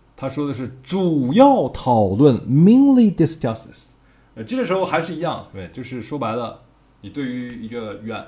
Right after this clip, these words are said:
全文的一个总体的一个框架，对不对？全文中一个总体的框架是在说，咱们刚才说，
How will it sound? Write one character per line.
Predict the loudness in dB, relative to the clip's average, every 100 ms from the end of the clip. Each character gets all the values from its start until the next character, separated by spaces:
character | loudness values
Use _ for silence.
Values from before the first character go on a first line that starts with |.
| -18
全 | -18 -6 0 2 2
文 | -2 -4
的 | -4
一 | -4
个 | -4 -6
总 | -10 -12
体 | -12 -10
的 |
一 | -10
个 | -10 -12 -12
框 | -8 -6
架， | -4 -6 -8 _
对 | -6
不 | -6
对？ | -8 _ _ _ _
全 | -8 2 6 6
文 | 6 6
中 | 6 6 6
一 |
个 | 4
总 | 4 4 2
体 | 0
的 | -4
框 | -2 0
架 | 2 2
是 | 0
在 | 2 2
说， | 4 4 4 0 -8 _ _ _ _
咱 | -8
们 | -4
刚 | 0
才 | 0
说， | 0 -2 -4